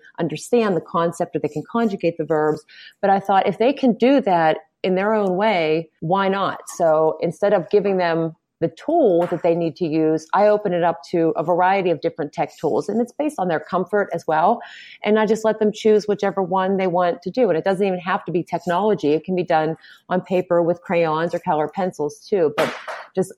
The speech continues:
letting the students decide how to show what they've learned has led to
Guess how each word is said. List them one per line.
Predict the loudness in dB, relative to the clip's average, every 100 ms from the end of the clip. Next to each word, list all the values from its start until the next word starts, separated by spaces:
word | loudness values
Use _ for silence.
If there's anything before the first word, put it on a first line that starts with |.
| -4
letting | 2 4 4
the | 2
students | 0 0
decide | -2 -4 0 0
how | 0 0 0 -2
to | -6
show | 0 2 4 2 0
what | -4
they've | -2 -2 -2
learned | -2 0 0 -2 _ _ _
has | 0 2 2 2
led | 0 0
to | 0 2 2